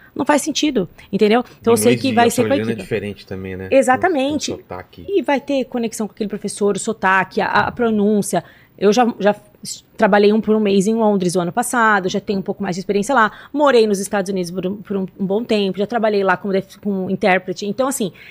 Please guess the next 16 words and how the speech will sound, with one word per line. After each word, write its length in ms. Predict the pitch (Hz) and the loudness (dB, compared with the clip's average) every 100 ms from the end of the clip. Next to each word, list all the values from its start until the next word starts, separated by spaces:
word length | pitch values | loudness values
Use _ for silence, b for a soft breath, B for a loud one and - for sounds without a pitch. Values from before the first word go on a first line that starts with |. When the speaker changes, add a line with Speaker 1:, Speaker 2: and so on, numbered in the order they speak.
| B - | B -4
Speaker 1:
tenho 240 | 285 302 | -2 0
mais 460 | 269 247 330 440 349 | 2 2 4 2 0
experiência, 480 | 311 - 247 240 240 | -2 -2 -2 -2 -2
eu 40 | |
tenho 140 | 247 | -4
mais 180 | 240 254 | -2 -2
repertório 760 | 214 320 - 339 277 220 220 302 | -2 -4 0 -2 2 2 2 0
dentro 280 | 269 220 247 | -2 -2 -2
desses 220 | 240 240 | -6 -6
países. 460 | 339 466 349 202 190 | 0 4 4 2 -2
Então, 220 | 214 208 | -2 -2
pra 120 | 269 | -2
mim, 140 | 220 | -6
faz 160 | 226 262 | -4 -4
mais 160 | 214 202 | -4 -6
sentido. 380 | 294 - 208 | -6 -6 -6